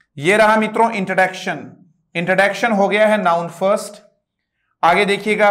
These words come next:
preposition, tea and coffee and some other beverages, पूरा का पूरा क्या हो गया? Noun two हो गया है। तो यहां पर not, been without some effect, तो ये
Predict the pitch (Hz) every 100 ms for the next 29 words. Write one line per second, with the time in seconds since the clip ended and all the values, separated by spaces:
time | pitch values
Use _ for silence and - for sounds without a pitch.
0 | 196 175 - 160 170 165 214 240 - -
1 | _ _ _ _ _ - 226 247 247 208
2 | 208 196 190 185 185 220 233 240 - -
3 | _ _ - 185 208 196 226 220 226 -
4 | 208 180 190 196 185 202 202 180 190 190
5 | 196 214 190 190 185 180 170 165 170 165
6 | 180 208 202 202 220 214 226 220 - _
7 | - 185 175 180 190 202 196 - - -
8 | 165 190 208 214 - - - _ _ _
9 | - 127 202 233 233 190 175 196 196 -
10 | 202 180 - 175 - - _ _ - 190